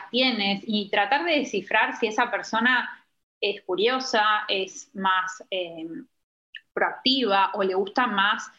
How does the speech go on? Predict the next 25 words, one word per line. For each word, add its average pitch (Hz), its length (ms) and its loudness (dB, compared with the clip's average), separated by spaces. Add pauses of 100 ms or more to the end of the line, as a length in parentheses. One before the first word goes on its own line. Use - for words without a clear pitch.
(200)
eh, 175 280 0
las - 180 0
formas 220 300 2
de 196 100 -2
trabajo 190 560 2
bien 208 240 0
delineadas 202 840 2
o 175 60 -6
bien 196 260 -2
delimitadas, 196 800 0
porque 202 220 0
también 320 320 0
es 302 120 -2
entender 214 440 0
ese 240 240 0
perfil, 190 580 -2
¿no? 247 260 0 (240)
Hay 240 120 4
gente 320 240 2
que 214 100 2
puede 240 160 2
tener 233 260 0
un 233 220 0
excelente 269 440 0
automarketing, 208 840 0